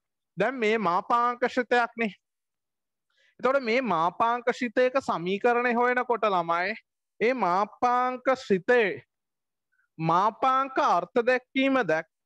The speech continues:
දාලා මෙන්න මේ ශිතේ ඇතුලේ තියෙන්නේ මොකද්ද කියලා අඳුරනවා. මාපාංක එක එකපාරටම අපිට <clears throat> ප්‍රස්ථාරය අඳින්න බෑ. අපි අන්තිම කාලෙදී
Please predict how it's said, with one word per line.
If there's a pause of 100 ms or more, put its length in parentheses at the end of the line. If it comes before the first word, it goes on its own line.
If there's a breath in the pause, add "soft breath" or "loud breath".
දාලා (300)
මෙන්න
මේ
ශිතේ
ඇතුලේ
තියෙන්නේ
මොකද්ද
කියලා
අඳුරනවා.
මාපාංක
එක
එකපාරටම
අපිට (840)
<clears throat>
ප්‍රස්ථාරය
අඳින්න
බෑ.
අපි (140)
අන්තිම
කාලෙදී